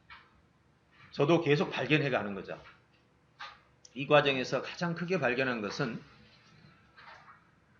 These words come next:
사회가 변화돼서 새로운 사회가 됐을 때는 모두 다 능력이 제로가 된다는 거예요. 예, 그동안에 해왔던 능력이 이쪽에서는 별로 도움이 안 되는 거죠.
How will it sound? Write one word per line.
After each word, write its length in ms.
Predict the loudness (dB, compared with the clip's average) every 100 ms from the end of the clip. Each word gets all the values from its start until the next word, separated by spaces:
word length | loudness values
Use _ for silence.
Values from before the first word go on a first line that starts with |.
| _ _ _ _
사회가 600 | -16 -4 0 2 4 4
변화돼서 880 | 4 4 4 4 2 2 0 0 -6 -20
새로운 560 | -16 -4 0 2 2 0
사회가 340 | 0 0 0
됐을 360 | 0 -2 -6 -6
때는 340 | -6 -4 -6 -10 -20 _ _ _ _ _ _ _
모두 320 | -2 0 2
다 100 | 2
능력이 420 | 0 0 -2 -2 -2
제로가 280 | 0 0
된다는 280 | 0 -4 -10
거예요. 200 | -14 -20 _ _ _ _ _ _ _ _ _ _ -20 -20 _ _ _ _ _ -20 -12
예, 120 | -10
그동안에 380 | -4 0 2 4
해왔던 340 | 6 6 6 4
능력이 480 | 6 6 4 -2 -8 -20 -20 _ _
이쪽에서는 480 | -4 2 4 4 2
별로 640 | 2 6 6 6 2 -14 -20 _ -6
도움이 240 | -2 0
안 140 | 0 0
되는 240 | -2 -2
거죠. 220 | -8 -12